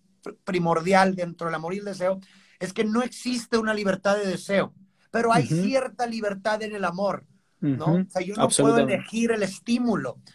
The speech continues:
Speaker 1: ¿verdad? Yo no puedo de pronto sen-, de-, elegir, "Ay, cabrón, que no me atraiga dicha persona", o que no sienta unas, un impulso de devorarme
Speaker 2: Ujú.
Speaker 1: al otro. Pero sí puedo quizás tener una voluntad de procurar al otro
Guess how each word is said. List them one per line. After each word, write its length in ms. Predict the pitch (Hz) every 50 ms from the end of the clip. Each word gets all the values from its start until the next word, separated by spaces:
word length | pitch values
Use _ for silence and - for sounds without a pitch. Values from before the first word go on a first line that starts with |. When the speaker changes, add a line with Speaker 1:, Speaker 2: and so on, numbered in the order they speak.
| _ _ _ _ _
Speaker 1:
¿verdad? 300 | - 131 131 139 151 160
Yo 140 | 165 165 170
no 120 | 185 190
puedo 200 | 170 180 196 202
de 100 | 190 180
pronto 600 | - - 175 180 185 190 190 202 196 190 185 156
sen-, 280 | 147 - - 175 156 139
de-, 280 | 151 - 175 160 151 160
elegir, 380 | 160 156 147 156 160 165 175
"Ay, 180 | 180 190 214 202
cabrón, 360 | 190 190 170 160 175 185 175
que 100 | - 170
no 140 | 151 151 160
me 80 | 170 202
atraiga 500 | 196 196 - 175 160 180 208 208 202 185
dicha 280 | 180 175 - 214 208
persona", 440 | - - 160 147 - 180 190 202 190
o 80 | 175 -
que 100 | - 151
no 120 | 156 165
sienta 440 | - - - 202 196 196 175 - 208
unas, 260 | 208 202 208 208 202 _ _ _ _ _ -
un 140 | 165 180
impulso 920 | 196 202 214 202 196 190 - - 202 214 254 269 247 226 196 - - 202 196
de 140 | 180 180 170
devorarme 600 | 160 156 151 156 165 190 214 - 143 156 170 180
Speaker 2:
Ujú. 20 |
Speaker 1:
al 120 | 180 175 190
otro. 400 | 208 214 202 - 156 139 - - - - _ _ _ _ _ _ -
Pero 180 | 190 190 202 202
sí 180 | - - 247 226
puedo 500 | 196 - 220 233 233 233 233 233 240 233
quizás 540 | - 202 190 190 - 208 202 214 214 208
tener 260 | - 202 185 180 185 196
una 140 | 208 214
voluntad 420 | 208 208 202 190 185 175 - 190 196
de 80 | 208
procurar 560 | 208 202 214 190 190 - 165 156 156 175 175 170
al 140 | 160 151
otro 480 | 160 170 165 - - - 156 139 127 117